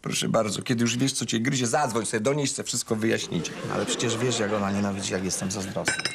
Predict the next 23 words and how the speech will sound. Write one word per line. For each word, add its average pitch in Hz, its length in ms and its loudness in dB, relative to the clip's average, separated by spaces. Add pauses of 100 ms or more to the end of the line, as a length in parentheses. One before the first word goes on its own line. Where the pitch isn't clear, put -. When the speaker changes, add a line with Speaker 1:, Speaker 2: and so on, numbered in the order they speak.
Speaker 1:
Romega, 80 400 2
ty 90 120 -2
wiesz, 82 160 2
jak 85 140 2
ja 92 160 4
nienawidzę, 87 500 2
jak 76 60 -4
ktoś 92 180 -6
mnie 90 100 2
budzi 85 320 4
o 82 40 2
czwartej 90 400 0
rano? 87 420 4 (4000)
Speaker 2:
Dokąd 123 360 0
idziesz? 95 340 -6 (720)
Speaker 1:
Ty 220 80 4
dokąd? 233 320 2 (1700)
Wyobraź 427 240 4
sobie, 392 200 2
że 247 120 4
idę 269 140 2
do - 100 2
łóżka. - 400 0